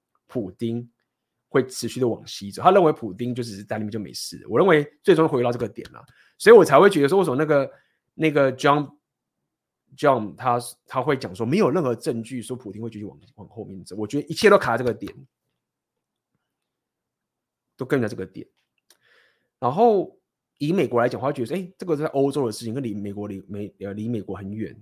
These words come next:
对不对？那干嘛还要花那么多钱在这件事情？其实我，我，我听到这件事，我第一个想到说，诶，那如果是这样的逻辑的话，美国为什么要参加二战呢？美国为什么要参战，呃，参加二战呢？就是说，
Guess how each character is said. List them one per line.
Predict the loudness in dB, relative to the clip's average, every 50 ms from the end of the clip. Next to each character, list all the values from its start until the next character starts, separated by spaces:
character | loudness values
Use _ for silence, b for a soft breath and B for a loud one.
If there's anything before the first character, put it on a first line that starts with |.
| -20 _ _
对 | -8
不 | -6
对？ | -4 -2 -2 -2 -4 -8 -14 _ _ _ _ _ _ _ _ _ _
那 | -4 -2 0 0 0 0 -2 -6 -8 -4 0
干 | 0 0
嘛 | 2 0 -2 -4
还 | -4 -4
要 | -4
花 | -2 -2 -4
那 | -4
么 | -2
多 | -4 -6
钱 | -6 -6 -10
在 | -12
这 | -12 -12
件 | -12 -12 -12
事 | -14 -14 -16
情？ | -16 -16 -18 -20 -20 _ _ _ _ _ _ _ _ _ _ _ _ _ _ _ _ _ _
其 | _ -6 -2
实 | 2
我， | 2 4 2 2
我， | 0 -2 -2 0 0 0 0
我 | -2 -2 -2 -4 -6 _ _ -6
听 | 0 0
到 | 2 4
这 | 4 2
件 | 2
事， | 2 0
我 | -2 -2 -2
第 | -2 -4
一 |
个 | -4 -4
想 | -4 -6
到 | -8 -8
说， | -8 -8
诶， | -8
那 | -8 -6 -8 -8 -8 b b b b b
如 | 0 2
果 | 2 2
是 | 0 -4
这 | -6 -2 0
样 | 0 0 0
的 | -2
逻 | -2 -4 -4 -6
辑 | -8 -10 -12 -12
的 | -12 -10
话， | -8 -8 -8 -8 -8 -14 _ _ _ _ _ _ b b b b b b _ _ _
美 | -6 -4 -4 -4
国 | -2 0 0
为 | 0 0
什 | 0 -2
么 | -6
要 | -6
参 | -6 -8
加 | -8 -6
二 | -4 -6 -6
战 | -6 -6 -8 -8 -8 -10 -12
呢？ | -18 -20 -20 -20 _ _ _ _ _ _ _ _ _ _ _ _ _ _
美 | -4 0
国 | 2 2
为 | 2
什 | 2
么 | 0 -2
要 | -2
参 | -4 -6 -8 -8 -6
战， | -6 -6 -6 -6
呃， | -6 -8
参 | -8 -8 -8 -8
加 | -8 -6
二 | -6 -8 -8
战 | -8 -10 -10 -12 -12 -14
呢？ | -20 -14
就 | -10 -8 -6
是 | -6
说， | -4 -2 -2 -2 -2 -4 -8